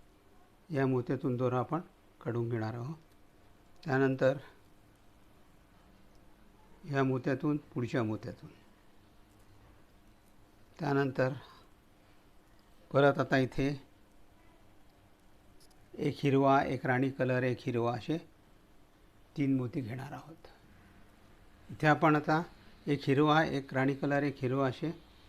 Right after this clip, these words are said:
तीन मोती घेतले. या मोत्यातूनच आपण दोरा काढून घेणार आहोत. त्यानंतर आता असा पूर्ण राऊंड असा करून इथे आणायचा आहे तो, इथून असा करून असा येईल आहे.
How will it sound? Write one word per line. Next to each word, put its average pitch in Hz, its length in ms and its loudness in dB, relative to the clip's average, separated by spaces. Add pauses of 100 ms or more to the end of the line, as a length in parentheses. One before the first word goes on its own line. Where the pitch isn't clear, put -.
(200)
तीन 131 180 2
मोती 131 220 -2
घेतले. 135 400 -2
या 131 120 2
मोत्यातूनच 127 580 -4
आपण 117 260 -4
दोरा 120 200 -4 (800)
काढून - 240 -8
घेणार - 220 -14
आहोत. - 340 -20 (880)
त्यानंतर 147 440 2
आता 143 320 0 (1160)
असा 175 180 4
पूर्ण 170 260 2
राऊंड 165 420 6 (160)
असा 160 220 2
करून 165 340 2 (800)
इथे 135 220 -2
आणायचा 110 360 0
आहे - 100 -10
तो, - 180 -16 (480)
इथून 151 320 2
असा 139 240 2
करून 143 260 -2
असा 143 200 -2
येईल 113 300 -2
आहे. - 80 -16